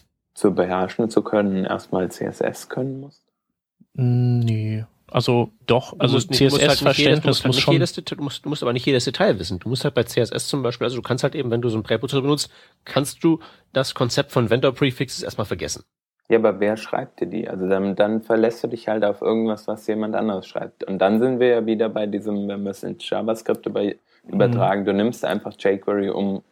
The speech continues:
Speaker 1: halt
Speaker 2: Ja, aber das lernt er
Speaker 1: JavaScript
Speaker 2: dann
Speaker 1: zu schreiben.
Speaker 2: relativ bald. Dann, dann sagt er halt, äh, „Ja, ich hab hier eine Animation gebaut, die geht im,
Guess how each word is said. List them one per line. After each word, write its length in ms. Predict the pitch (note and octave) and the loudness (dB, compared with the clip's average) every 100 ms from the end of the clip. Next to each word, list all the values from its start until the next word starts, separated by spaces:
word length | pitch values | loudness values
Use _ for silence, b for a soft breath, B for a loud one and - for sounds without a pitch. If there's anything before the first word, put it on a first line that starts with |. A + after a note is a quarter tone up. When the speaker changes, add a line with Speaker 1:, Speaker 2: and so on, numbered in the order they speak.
| _ | _
Speaker 1:
halt 240 | F#2+ F#2 - _ _ _ _ _ - | -2 -2 -4 _ _ _ _ _ -2
Speaker 2:
Ja, 160 | G#2+ | 2
aber 120 | B2+ | 2
das 180 | B2 - | 0 2
lernt 260 | - C3 C3+ | 4 4 4
er 80 | D#3+ | 4
Speaker 1:
JavaScript 60 | |
Speaker 2:
dann 100 | D3 | 4
Speaker 1:
zu 60 | C#3 | 4
schreiben. 120 | C3 | 4
Speaker 2:
relativ 380 | C#3 - C3+ - | 4 0 -6 -2
bald. 460 | A2+ B2 C#3+ - _ | 0 2 0 -4 _
Dann, 280 | C3+ B2+ A#2+ | -4 -2 -2
dann 200 | B2+ B2+ | -2 -2
sagt 240 | C3 - | -2 -2
er 100 | C3 | -2
halt, 480 | B2+ B2+ B2+ - - - | 0 0 0 -2 -4 -2
äh, 320 | B2+ B2 B2 B2+ _ _ _ _ _ - | -2 0 -2 -6 _ _ _ _ _ -2
„Ja, 280 | A#2 B2+ B2+ | 2 2 2
ich 120 | - | -2
hab 120 | B2+ | -4
hier 100 | C3+ | -2
eine 80 | B2+ | -2
Animation 600 | C3+ C3 B2+ C#3 D#3 E3+ | 0 -2 0 0 2 0
gebaut, 600 | D#3+ C#3+ C#3+ D3 - - - | 0 2 2 0 -4 -8 -8
die 160 | C3 B2+ | -6 -4
geht 560 | - B2 B2+ - - - | 0 2 2 2 -4 -2
im, 460 | B2 A#2+ B2 A#2+ | 0 2 2 0